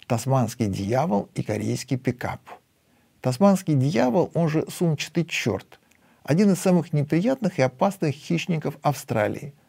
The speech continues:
Он злой, зубастый, прочный, напоминает мелкого медведя, отвратительно выглядит и очень плохо себя ведет, страшно вопя по ночам. Kia Tasman по характеру проще и по-корейски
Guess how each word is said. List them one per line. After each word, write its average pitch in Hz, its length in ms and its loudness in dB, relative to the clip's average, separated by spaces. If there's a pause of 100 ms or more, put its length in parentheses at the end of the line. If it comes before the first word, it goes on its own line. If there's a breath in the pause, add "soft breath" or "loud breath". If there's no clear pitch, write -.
(120 soft breath)
Он 180 280 2
злой, 135 580 4
зубастый, 131 680 2
прочный, 139 800 0 (200 loud breath)
напоминает 143 520 2
мелкого 143 420 2
медведя, 117 640 2 (380 soft breath)
отвратительно 147 720 2
выглядит 185 500 0
и 139 60 0
очень 160 260 2
плохо 160 240 -2
себя 147 220 2
ведет, 143 460 2 (100)
страшно 151 480 -2
вопя 123 300 0
по - 120 -4
ночам. 127 460 -2 (920 soft breath)
Kia 147 240 4
Tasman 151 500 0
по 123 140 -4
характеру 123 520 2
проще 202 440 0
и 139 300 2
по-корейски 156 680 0